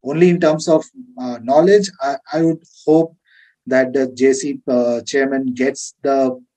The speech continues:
place, because they have seen lot of lows rather than highs, and, uh, and, and how the structure works. Right now, they are not even part of the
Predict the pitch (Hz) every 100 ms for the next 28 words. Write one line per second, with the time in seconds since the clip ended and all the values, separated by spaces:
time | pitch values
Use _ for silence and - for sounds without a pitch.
0 | - 127 151 190 - - 123 123 127 131
1 | 127 123 139 156 156 156 - - 143 151
2 | 139 123 139 147 143 139 - _ _ _
3 | - 123 147 156 131 - - 120 127 127
4 | 127 127 123 127 135 117 101 95 - _
5 | _ _ _ _ - 120 120 120 117 117
6 | 117 123 - 139 123 139 147 143 127 -
7 | 131 - 147 135 123 131 123 - - -
8 | _ _ _ - 127 127 131 131 131 127
9 | 131 127 127 123 123 127 127 127 123 123
10 | 123 120 117